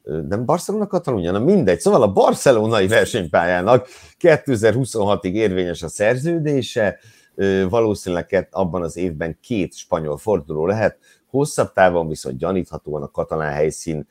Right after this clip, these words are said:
helyét veheti át Madrid az F egyes versenynaptárban. Ráadásul sajtóértesülések szerint az F egy azt szeretné elérni, hogy esti, sőt, akár szombat éjféli versenyt rendezzenek a spanyol főváros utcáin.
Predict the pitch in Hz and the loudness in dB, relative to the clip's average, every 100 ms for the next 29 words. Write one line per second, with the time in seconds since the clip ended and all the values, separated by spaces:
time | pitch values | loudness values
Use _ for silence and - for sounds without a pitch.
0 | _ _ 90 95 87 - 92 85 80 - | _ _ 0 2 0 0 0 0 -2 -2
1 | 87 82 - 90 78 80 73 - 82 - | 0 0 0 -2 -2 -4 -6 -8 -8 -6
2 | 78 65 58 - 104 - 95 87 82 - | -4 -6 -8 -2 0 0 -6 -6 -6 -6
3 | 87 78 76 65 _ _ _ _ _ _ | -6 -6 -8 -10 _ _ _ _ _ _
4 | - 87 160 226 247 85 80 - 135 156 | -8 0 2 4 4 4 0 0 0 0
5 | 170 123 104 92 90 - 85 87 82 - | 0 0 4 4 4 0 -4 -2 -2 -2
6 | 82 110 135 117 101 110 135 139 - 208 | -4 0 0 0 -4 -4 -2 -2 0 0
7 | - 95 85 80 78 104 110 110 127 - | 2 2 0 -2 0 2 2 2 -4 -6
8 | _ _ - 127 - 165 185 123 - 92 | _ _ -2 -2 -2 0 0 0 -4 -2
9 | 95 98 _ _ - - 202 214 131 117 | -2 -4 _ _ -4 4 4 4 0 2
10 | 135 127 - - 214 139 87 - 110 104 | 0 -2 -2 0 0 2 0 -2 -4 -4
11 | 73 82 71 76 95 92 - 76 - 104 | -4 -6 -4 0 2 2 0 -2 2 4
12 | 98 87 90 82 85 - 131 98 82 135 | 4 2 -2 -4 -4 2 4 4 2 0
13 | 110 82 62 - 127 - 170 185 208 202 | 2 2 0 -8 -8 -4 0 2 2 -2
14 | - | -10